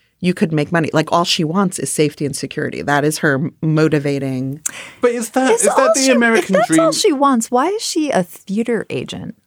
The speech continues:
Speaker 3: Like, why not, why isn't she a hedge fund person or an M B A or something really, really, like,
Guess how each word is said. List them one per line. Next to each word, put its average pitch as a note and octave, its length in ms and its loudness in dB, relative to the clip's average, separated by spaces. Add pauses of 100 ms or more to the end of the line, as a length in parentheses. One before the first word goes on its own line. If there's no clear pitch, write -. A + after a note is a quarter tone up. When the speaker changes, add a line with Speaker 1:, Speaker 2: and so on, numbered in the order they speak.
Speaker 3:
Like, G3+ 160 2
why A3+ 180 4
not, C4 140 0
why G#3+ 160 2
isn't A3+ 180 2
she A3+ 120 0
a G3+ 40 2
hedge G#3+ 460 0
fund C#3+ 320 -2
person C3+ 480 -2
or C#3 100 0
an C#3 100 0
M D#3 220 2
B D#3 160 2
A D3 280 2
or C3 100 0
something D3 480 0
really, D3 340 2
really, C#3+ 580 -4
like, - 300 -6